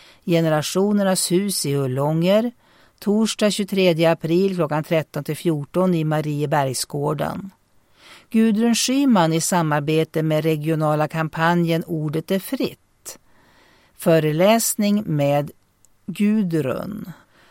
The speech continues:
Föreläsningen arrangeras i samarbete med A B F och regionbiblioteket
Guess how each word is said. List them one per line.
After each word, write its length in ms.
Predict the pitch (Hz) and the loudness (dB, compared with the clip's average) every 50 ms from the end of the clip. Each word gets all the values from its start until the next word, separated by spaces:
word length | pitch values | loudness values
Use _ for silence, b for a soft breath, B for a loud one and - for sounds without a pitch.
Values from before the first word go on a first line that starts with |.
| b b b | b b b
Föreläsningen 920 | b - - 180 170 160 160 156 160 170 180 196 185 - - 214 208 208 | b 0 2 4 4 6 4 4 4 4 4 4 2 0 0 0 0 0
arrangeras 760 | - 190 185 165 160 160 - - 202 208 220 220 220 214 - 208 | 0 0 0 2 2 0 0 0 2 2 4 4 2 2 0 -2
i 40 | |
samarbete 920 | 190 - - 180 165 156 156 156 165 160 151 175 185 196 190 185 - 170 165 | -2 -2 0 0 2 2 2 2 0 0 2 2 2 2 2 0 0 -2 0
med 340 | 160 156 143 143 139 143 - | 0 2 2 2 0 0 0
A 160 | - 202 196 185 | 2 2 2 4
B 120 | 185 208 | 4 4
F 280 | 220 233 240 220 - - | 2 2 2 0 -2 -4
och 200 | 156 - - 180 | -4 -2 0 0
regionbiblioteket 1800 | 175 175 185 185 175 185 196 190 160 147 147 139 139 151 151 139 139 147 147 151 156 - - 220 220 214 208 - - - 143 151 170 - | 2 2 2 2 0 0 2 2 2 0 0 -2 -2 -4 -4 -4 -4 -4 -2 -4 -4 -2 0 0 0 0 0 -4 -6 -4 -4 -4 -4 -8